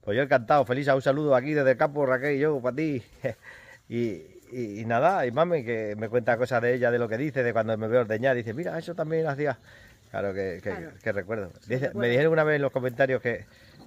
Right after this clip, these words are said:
Speaker 1: que recordar cómo volver a vivir. <laughs> Así que
Speaker 2: Ah,
Speaker 1: mira,
Speaker 2: qué
Speaker 1: pues,
Speaker 2: bonito
Speaker 1: pues cuánto,
Speaker 2: eso.
Speaker 1: pues
Speaker 2: Sí.
Speaker 1: cuánto, pues cuánto me alegro yo, que, que la entretengamos y que se la pase el tiempo más agradable.
Speaker 2: Pues
Speaker 1: Felisa, y a,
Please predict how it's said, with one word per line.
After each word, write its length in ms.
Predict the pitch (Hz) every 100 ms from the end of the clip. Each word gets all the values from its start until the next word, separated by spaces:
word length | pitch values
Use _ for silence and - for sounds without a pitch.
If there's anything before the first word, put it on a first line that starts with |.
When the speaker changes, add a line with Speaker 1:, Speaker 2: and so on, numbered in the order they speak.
| -
Speaker 1:
que 80 | 113
recordar 420 | 104 107 110 139
cómo 200 | 135 127
volver 220 | 117 113 117
a 40 |
vivir. 320 | 107 165 240 - _ - 113
<laughs> 120 | 95
Así 240 | 110 110
que 80 | 117
Speaker 2:
Ah, 60 | 127
Speaker 1:
mira, 220 | 120 151
Speaker 2:
qué 80 | -
Speaker 1:
pues, 80 | 240
Speaker 2:
bonito 300 | 240 277 277
Speaker 1:
pues 80 | 247
cuánto, 180 | 208 247
Speaker 2:
eso. 80 | 269
Speaker 1:
pues 400 | - - _ -
Speaker 2:
Sí. 60 |
Speaker 1:
cuánto, 300 | 104 123 135
pues 120 | 110 -
cuánto 220 | 127 135
me 60 | 131
alegro 220 | 131 127
yo, 240 | 156 175 107
que, 220 | 110 104
que 100 | 107
la 160 | 101 110
entretengamos 600 | 110 107 110 117 147 135
y 40 | 117
que 240 | 117 110
se 100 | 120
la 80 | 110
pase 200 | 123 120
el 40 |
tiempo 220 | 117 107 113
más 160 | 120
agradable. 480 | 110 113 170 127 87 _ - - -
Speaker 2:
Pues 160 | 247
Speaker 1:
Felisa, 200 | 147 143
y 60 | 117
a, 200 | 120